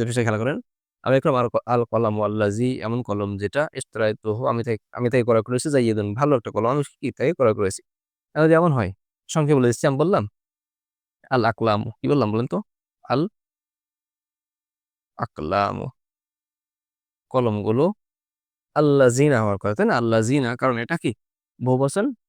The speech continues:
এটাও বহুবচন হবে আল্লাজিনা। দ্রুত বলে চলে যাচ্ছে, ইশ-, ইশতারাইতুহু জাইয়িদুন। এবার দেখেন আল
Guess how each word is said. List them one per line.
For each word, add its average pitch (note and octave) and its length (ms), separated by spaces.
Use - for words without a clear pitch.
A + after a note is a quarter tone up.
এটাও D3 260
বহুবচন A#2 380
হবে G#2 220
আল্লাজিনা। G2+ 540
দ্রুত D3+ 180
বলে C3 180
চলে A2 140
যাচ্ছে, A2 220
ইশ-, A#2+ 220
ইশতারাইতুহু B2+ 580
জাইয়িদুন। E2 400
এবার D#3 200
দেখেন A2 220
আল C#3+ 160